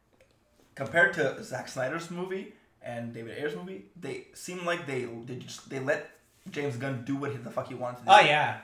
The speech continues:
Speaker 2: yeah.
Speaker 1: 'Cause people, 'cause he, he's, he's very interactive with people on, on Instagram,
Speaker 2: Mm-hmm.
Speaker 1: and he answers questions, and people have asked him numerous times, "So, did,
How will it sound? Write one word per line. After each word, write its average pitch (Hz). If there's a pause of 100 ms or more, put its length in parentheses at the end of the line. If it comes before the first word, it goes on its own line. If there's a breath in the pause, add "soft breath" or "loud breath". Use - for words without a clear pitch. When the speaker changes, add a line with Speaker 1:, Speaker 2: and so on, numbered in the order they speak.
(160)
Speaker 2:
yeah. 123 (180)
Speaker 1:
'Cause -
people, 190 (100)
'cause 131
he, 170 (100)
he's, 139
he's 120
very 127
interactive 123
with 131
people 143
on, 123
on 113
Instagram, 139 (220)
Speaker 2:
Mm-hmm. 131
Speaker 1:
and 139
he 123
answers 120
questions, 156
and 127
people 165
have 135
asked 135
him 143
numerous 135
times, 127 (640 soft breath)
"So, 151
did, 156